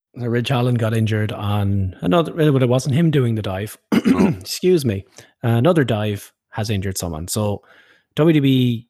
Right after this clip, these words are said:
Speaker 1: keep getting these dives injuries now recently where they weren't having them before. And I wonder, does something need to happen about dives?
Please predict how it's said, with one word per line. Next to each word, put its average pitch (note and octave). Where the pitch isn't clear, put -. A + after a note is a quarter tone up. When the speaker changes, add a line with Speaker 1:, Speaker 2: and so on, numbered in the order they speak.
Speaker 1:
keep -
getting A#2
these G#2+
dives G#2
injuries G2
now F#2+
recently F#2+
where F#2+
they G2+
weren't A#2+
having G#2
them F#2+
before. -
And G#2+
I A2
wonder, B2+
does A#2+
something A2
need A2
to G#2
happen G2
about F2+
dives? F2